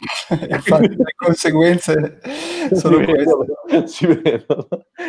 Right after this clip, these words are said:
Speaker 2: Ho deciso di parlare della nostra industria, che è l'industria del podcasting.
Speaker 1: Ah.
Speaker 2: Podcasting.
Speaker 1: Quindi vuoi spiegare
Speaker 2: Eh.
Speaker 1: quanti, quanti soldi facciamo alle persone?
Speaker 2: Esattamente, esattamente.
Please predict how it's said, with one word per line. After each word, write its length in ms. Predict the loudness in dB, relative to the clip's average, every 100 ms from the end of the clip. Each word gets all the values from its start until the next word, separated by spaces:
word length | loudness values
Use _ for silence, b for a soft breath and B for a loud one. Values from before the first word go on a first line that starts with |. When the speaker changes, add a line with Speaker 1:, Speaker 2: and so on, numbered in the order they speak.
| -10 -12 -12 2
Speaker 2:
Ho 140 | 2
deciso 380 | 2 -4 -2 -2
di 140 | -2
parlare 520 | -4 -4 -2 -2 -2 -2
della 220 | -2 0
nostra 420 | -2 -4 -6 -6
industria, 600 | -4 -6 -8 -8 -8 -6
che 140 | -4
è 80 | -4
l'industria 680 | -4 -8 -4 -6 -6 -8 -4
del 280 | -2 -4 -8 -18 -2
podcasting. 1160 | 0 0 -8 _ -2 -2 -8 -8 -6 -8 -12 -14 _ _
Speaker 1:
Ah. 400 | 0 2 2 -2
Speaker 2:
Podcasting. 640 | -4 -8 _ -6 -6 -10 _ _ _ -20 -8
Speaker 1:
Quindi 180 | -2 0
vuoi 120 | -2
spiegare 380 | -2 2 2 2
Speaker 2:
Eh. 40 |
Speaker 1:
quanti, 580 | -2 -4 -4 -2 -2 -2
quanti 280 | -4 -6 -6
soldi 280 | -6 -6 -8
facciamo 540 | -14 -10 -8 -6 -8
alle 140 | -8
persone? 240 | -10 -8 0
Speaker 2:
Esattamente, 680 | 0 2 -2 -2 -6 _ _
esattamente. 880 | -10 -6 -6 -6 -10 -12 -16 -20